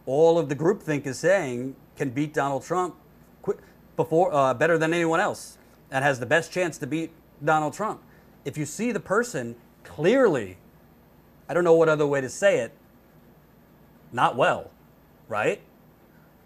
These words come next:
Wouldn't you wanna go with the second,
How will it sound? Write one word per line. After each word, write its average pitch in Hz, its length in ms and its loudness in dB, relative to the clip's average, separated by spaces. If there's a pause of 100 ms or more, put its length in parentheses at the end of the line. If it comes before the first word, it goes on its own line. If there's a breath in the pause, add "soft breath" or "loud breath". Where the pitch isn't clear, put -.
(160)
Wouldn't 277 420 2
you 285 80 2
wanna 214 300 2
go 165 320 4
with 170 400 -2
the 139 80 -8
second, 240 420 -2